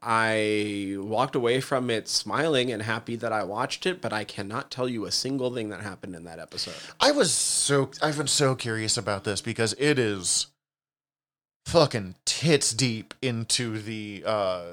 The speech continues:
Speaker 2: stuff from the cartoons. To the point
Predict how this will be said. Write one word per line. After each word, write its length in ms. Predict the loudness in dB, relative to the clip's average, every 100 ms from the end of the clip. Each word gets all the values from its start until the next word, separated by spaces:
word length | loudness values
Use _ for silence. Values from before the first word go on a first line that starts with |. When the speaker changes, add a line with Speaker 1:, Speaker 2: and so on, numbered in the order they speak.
| -14 -18 -20 -20 _ _ _ _ _ -2
Speaker 2:
stuff 400 | 0 4 2 2
from 380 | 2 2 2 -2
the 80 |
cartoons. 840 | -4 -6 -6 -8 -6 0 0 0 -4 _ _ _ _ _ _ _ _ -6
To 260 | -4 -2 2
the 120 | 2
point 420 | 2 0 0 -2